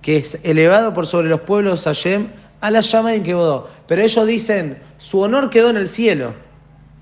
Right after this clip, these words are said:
Hay un Dios, todo, pero Él quedó en el cielo.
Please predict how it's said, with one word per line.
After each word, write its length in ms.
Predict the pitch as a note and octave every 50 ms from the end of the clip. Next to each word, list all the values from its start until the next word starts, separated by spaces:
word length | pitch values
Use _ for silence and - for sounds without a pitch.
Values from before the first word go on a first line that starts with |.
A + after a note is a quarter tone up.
| _ _ - - _ _ - - _ - - - - -
Hay 220 | G#3+ B3+ C4+ C4
un 160 | B3 A3 G#3
Dios, 440 | F#3+ G3+ A3 A3+ A3+ A3 G#3 - G#3+
todo, 200 | - A#3 B3 A#3+
pero 300 | - G3+ F#3+ G3+ G#3 G#3 - -
Él 160 | A3+ A#3+ A#3
quedó 240 | A#3 A3+ A3 A3 A3
en 60 | G#3+
el 120 | G3+ F3+ E3
cielo. 440 | - - G3+ F#3+ D#3+ C3+ B2 A2